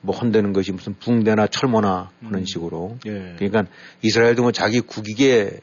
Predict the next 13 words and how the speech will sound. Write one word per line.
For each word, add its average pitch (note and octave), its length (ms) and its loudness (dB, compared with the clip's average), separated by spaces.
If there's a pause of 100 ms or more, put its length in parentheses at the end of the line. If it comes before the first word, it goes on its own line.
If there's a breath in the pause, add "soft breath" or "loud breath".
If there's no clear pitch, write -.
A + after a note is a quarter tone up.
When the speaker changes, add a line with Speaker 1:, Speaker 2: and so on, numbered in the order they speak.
Speaker 1:
걸려서 G#2+ 360 2
있는 G2+ 240 -2
거라고서 G2 380 0
그럴지 G2+ 280 -6
모르긴 F#2 300 -4
하지만은, E2+ 420 -10
Speaker 2:
네. F#2+ 220 -12 (680 soft breath)
Speaker 1:
아, F2+ 380 -10
이제 F2+ 100 -12
이번 G2 300 0
전쟁 F#2+ 360 -4
통해서 F2+ 480 -6
철저하게, A2+ 760 0